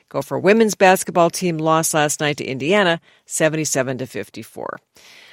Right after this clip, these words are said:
So I mentioned that forecast, this very cold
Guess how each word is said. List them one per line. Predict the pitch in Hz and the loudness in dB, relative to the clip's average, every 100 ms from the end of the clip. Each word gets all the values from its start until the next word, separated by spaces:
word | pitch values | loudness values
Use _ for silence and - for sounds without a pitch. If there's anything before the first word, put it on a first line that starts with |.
| _ - | _ -10
So | - - - 320 160 | -4 0 2 4 4
I | 160 | 4
mentioned | 185 285 294 - 254 208 | 0 -2 -2 -4 -4 -2
that | 190 190 180 - | 2 2 0 -6
forecast, | - - 185 143 - 101 - - - | -10 0 2 0 -4 -6 -4 -6 -6
this | 135 - | -10 -12
very | 139 151 175 156 | -6 -2 0 0
cold | - - 165 135 123 120 | -4 -8 -2 -2 -2 -6